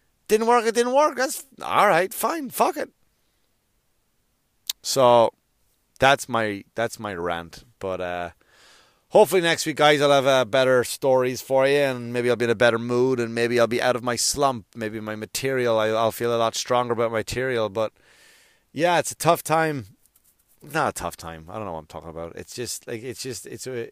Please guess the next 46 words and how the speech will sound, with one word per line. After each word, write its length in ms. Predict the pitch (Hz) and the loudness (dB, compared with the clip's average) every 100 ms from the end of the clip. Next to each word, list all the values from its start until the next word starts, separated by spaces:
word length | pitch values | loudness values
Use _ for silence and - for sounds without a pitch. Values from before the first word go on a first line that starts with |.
| - | -12
it's 140 | 120 | -12
a 60 | 131 | -10
weird 380 | 120 135 135 123 | -4 -2 -2 -2
moment. 380 | 123 127 123 | -2 -2 -4
We 100 | 117 | -4
are 60 | 113 | -6
stuck 280 | - 123 - | -6 -10 -8
in 140 | 110 | -6
limbo. 400 | 113 117 110 98 _ _ _ _ _ _ _ | -6 -4 -2 -2 _ _ _ _ _ _ _
You 80 | - | -6
don't 140 | 120 127 | -4 -2
wanna 160 | 120 | -4
go 100 | 113 | -4
back 480 | 101 123 113 - - | -2 0 0 -2 -18
to 80 | - | -8
that 160 | 117 107 _ _ _ | -4 -6 _ _ _
good 180 | - 127 | -6 -4
material, 680 | 113 110 110 110 107 101 98 _ _ _ _ _ _ _ _ _ - | -4 -8 -6 -4 -2 -4 -6 _ _ _ _ _ _ _ _ _ -8
but 180 | 120 | -8
your 160 | - 113 | -4 -8
new 260 | 110 123 123 | -6 -6 -6
material 560 | 117 - 117 110 101 | -6 -4 -2 0 0
is, 240 | 98 90 - _ _ | -4 -8 -12 _ _
is, 300 | - 107 101 | -8 -8 -8
is, 300 | - 110 98 | -8 -8 -8
n-, 320 | 107 110 113 - | -12 -12 -14 -14
i-, 120 | 131 - 131 | -14 -14 -18
i-, 120 | 135 _ | -20 _
it's 200 | 131 110 - | -16 -14 -16
go-, 160 | - 147 - | -6 -6 -4
it's 140 | - | 2
like 200 | 190 165 | 2 4
you're 100 | 170 | -2
building 300 | 117 160 147 | -2 -4 -2
a 80 | 123 | -2
house, 400 | 117 117 107 - | 2 0 0 -2
right? 300 | 117 123 - | 0 0 -2
And 140 | 113 | -8
it's 200 | 107 95 | -8 -6
like, 260 | 120 107 95 _ _ _ _ _ _ | -4 -4 -6 _ _ _ _ _ _
"Oh, 280 | 175 170 156 | 4 8 8
that 120 | 156 | 6
house 240 | 143 156 - | 2 0 0
looks 160 | 135 | -6
really 220 | 135 131 | -4 -4
nice. 540 | 123 127 107 - - | 0 0 0 -4 -6